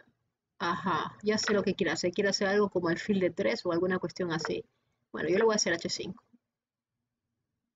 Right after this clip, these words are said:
Yo le voy a capturar con peón. Seguramente él se va a enrocar.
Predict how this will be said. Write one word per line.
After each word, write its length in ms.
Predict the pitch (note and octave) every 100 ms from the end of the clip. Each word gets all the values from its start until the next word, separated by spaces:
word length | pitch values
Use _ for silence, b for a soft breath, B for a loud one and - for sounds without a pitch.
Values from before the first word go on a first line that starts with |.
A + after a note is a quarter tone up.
| _ _ _ - - - _ _ _ _ _ _ _ _ _
Yo 140 | C4 A3+
le 100 | F#3+
voy 180 | F3
a 120 | F3+ - - - - _
capturar 520 | - F3+ - E3+ D#3
con 200 | - G3+
peón. 440 | F#3+ F#3+ A#3+ C4+ - _ _ _ _ _
Seguramente 520 | - A#3 B3+ C4 C4
él 60 |
se 100 | A#3
va 60 | A3
a 20 |
enrocar. 560 | A3 G#3 - E3+ F3